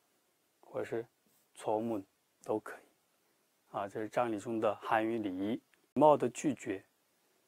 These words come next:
呃，一般我们在这个大-，这个来韩国的马路边上啊，假如说帮助一个，帮助一个，呃，阿姨也好，叔叔也好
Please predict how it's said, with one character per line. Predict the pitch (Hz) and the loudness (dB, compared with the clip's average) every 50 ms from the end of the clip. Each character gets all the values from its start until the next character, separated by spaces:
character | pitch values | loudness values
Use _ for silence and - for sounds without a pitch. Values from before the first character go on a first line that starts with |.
| _ _ _ _ _ _ _ _ _ _ _ _ _ _ - | _ _ _ _ _ _ _ _ _ _ _ _ _ _ -2
呃， | - 143 135 131 139 | 2 4 6 8 6
一 | 147 | 6
般 | 143 - 160 156 156 156 170 - - - | 8 10 12 12 12 12 10 6 0 0
我 | 135 113 | 0 2
们 | 117 127 127 | 2 2 4
在 | - 135 127 123 | 4 6 6 6
这 | 120 127 127 | 4 4 4
个 | 127 123 | 4 4
大-， | - 147 151 - _ _ _ _ _ _ - | 4 2 2 2 _ _ _ _ _ _ -12
这 | - - 120 | -6 -4 -2
个 | 113 120 110 - - - - - _ _ _ _ _ _ _ - | 0 0 -2 -2 -6 -16 -20 -20 _ _ _ _ _ _ _ 4
来 | 147 110 110 | 6 8 8
韩 | 117 - 120 117 117 | 8 6 4 2 4
国 | 113 113 110 | 4 2 2
的 | 113 | 2
马 | 110 107 101 | 2 2 2
路 | 104 110 113 | 2 2 0
边 | - 131 120 117 | 0 0 -2 0
上 | 120 127 113 110 | 0 0 0 0
啊， | 113 107 104 101 | 2 2 0 0
假 | 104 - 110 | 0 -2 -2
如 | 107 | -2
说 | 113 113 | -2 -2
帮 | - - 117 120 113 | 0 2 0 0 2
助 | 117 123 | 0 0
一 | 110 110 | 0 2
个， | 113 113 107 107 _ _ - - - _ _ _ _ - 143 - _ _ _ - | 2 2 0 0 _ _ -20 -20 -20 _ _ _ _ -10 -10 -10 _ _ _ -2
帮 | - 117 117 | -2 0 0
助 | 113 - 120 | 0 -2 -2
一 | 107 107 107 | -2 -2 -2
个， | 107 - 110 107 - _ _ _ - - _ _ | 0 0 0 0 -2 _ _ _ -20 -20 _ _
呃， | - 117 107 104 | -4 0 0 2
阿 | - 135 117 113 | 6 8 8 8
姨 | 117 113 110 110 | 8 8 6 4
也 | 107 107 | 2 2
好， | 104 - - 98 - | 0 0 -2 -2 -2
叔 | - - 139 | -2 -2 -2
叔 | 127 - - 113 | -2 0 -2 -2
也 | 107 104 104 | -2 -2 -2
好 | - 101 92 - - | -4 -4 -6 -6 -10